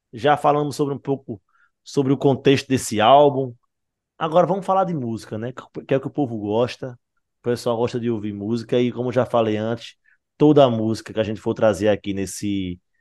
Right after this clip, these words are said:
nesse programa, a partir de agora, vamos tocar a versão original e vamos tocar a versão do álbum Xande Canta Caetano. E aí, quem nos acompanha já há algum tempo, sabe que existe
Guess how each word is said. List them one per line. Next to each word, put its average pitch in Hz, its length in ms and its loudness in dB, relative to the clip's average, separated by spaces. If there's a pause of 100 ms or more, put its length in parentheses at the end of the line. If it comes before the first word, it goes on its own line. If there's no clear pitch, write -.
(140)
nesse 101 200 -8
programa, 107 500 0
a 113 140 0
partir 120 320 0
de 107 100 -2
agora, 104 520 2 (440)
vamos 117 380 -4
tocar 113 320 2
a 110 40 4
versão 110 340 0
original 110 760 0 (320)
e 156 80 -8
vamos 120 220 -4
tocar 107 320 0
a 104 40 0
versão 104 460 -6
do 95 260 -8 (200)
álbum 107 320 0
Xande 123 560 -6
Canta 120 280 -4
Caetano. 104 760 -2 (400)
E 151 120 4
aí, 170 320 6
quem 226 180 2
nos 233 140 -2
acompanha 180 540 0
já 143 160 2
há 143 40 6
algum 139 220 0
tempo, 180 480 -6 (640)
sabe 160 360 0
que 175 140 0
existe 147 720 0